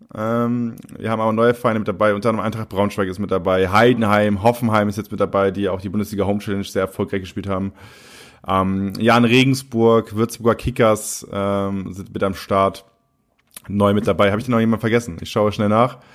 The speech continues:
Ich hab es mir, hab es mir extra rausgeschrieben, äh, wer da neu mit dabei ist. Ähm, hab's natürlich nicht gekennzeichnet hier. Was, was soll das?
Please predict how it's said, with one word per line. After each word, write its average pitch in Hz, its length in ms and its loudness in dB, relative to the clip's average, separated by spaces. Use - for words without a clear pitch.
Ich - 60 -10
hab 107 100 0
es - 160 -10
mir, 98 120 0
hab 104 100 4
es 101 120 -2
mir 107 60 2
extra 98 240 -4
rausgeschrieben, 95 680 -2
äh, - 60 -8
wer 92 920 -2
da 92 80 4
neu 92 160 2
mit 95 140 0
dabei 92 260 2
ist. - 300 0
Ähm, 87 680 -4
hab's 95 140 2
natürlich 98 260 4
nicht 95 220 0
gekennzeichnet 90 480 0
hier. 87 200 -2
Was, - 260 -8
was 95 100 -4
soll 98 140 4
das? 87 240 0